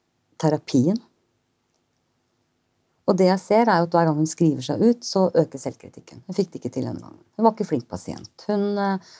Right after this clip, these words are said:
fordi her er det heller ikke veldig stort rom for intellektuell nysgjerrighet eller kritiske spørsmål. Du må tilslutte deg ideen. For ellers så stiller du spørsmål ved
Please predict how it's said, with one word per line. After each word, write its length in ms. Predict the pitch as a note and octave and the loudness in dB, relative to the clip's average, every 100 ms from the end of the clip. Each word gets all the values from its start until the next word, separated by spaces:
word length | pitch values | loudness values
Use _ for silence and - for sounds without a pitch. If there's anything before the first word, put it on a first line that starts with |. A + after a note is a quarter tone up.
| _ | _
fordi 200 | - F3 | -2 0
her 160 | E3+ F#3 | 4 4
er 100 | F3 | 4
det 80 | E3+ | 2
heller 180 | F#3+ E3 | 2 0
ikke 180 | E3 G3+ | 0 2
veldig 280 | F3+ F3 E3 | 2 2 0
stort 300 | - E3 D3 | -2 -2 -2
rom 140 | C#3 | -4
for 120 | B2+ | -2
intellektuell 640 | D#3 D#3 D3+ - D3+ C3+ C#3 | -2 -2 -10 -4 0 2 2
nysgjerrighet 920 | C#3 - C#3 C3 C#3 F#3 F#3+ F#3+ F#3 | -2 2 0 2 2 4 4 2 0
eller 200 | C3+ C3 | -2 -2
kritiske 520 | - B2+ B2+ B2+ - | -2 -4 -2 -6 -8
spørsmål. 640 | - - B2 - - B3+ C#4 _ _ - - | -16 -6 -4 -2 2 2 2 _ _ -20 -8
Du 60 | - | 2
må 180 | F3+ G3+ | 4 4
tilslutte 540 | - - C#3 - F#3+ F3 | 0 -2 0 0 -2 4
deg 240 | A3 A#3 - _ - | 4 4 -4 _ 4
ideen. 240 | A3 A3+ C4+ _ _ _ _ _ _ _ _ _ _ _ _ _ _ | 6 6 2 _ _ _ _ _ _ _ _ _ _ _ _ _ _
For 140 | G#3+ | 6
ellers 180 | F3+ E3+ | 6 4
så 60 | |
stiller 260 | F#3+ A3 E3+ | 0 4 6
du 300 | F3 F3 E2+ | 6 4 2
spørsmål 500 | - - D#3+ - | -4 0 0 4
ved 80 | F3 | 4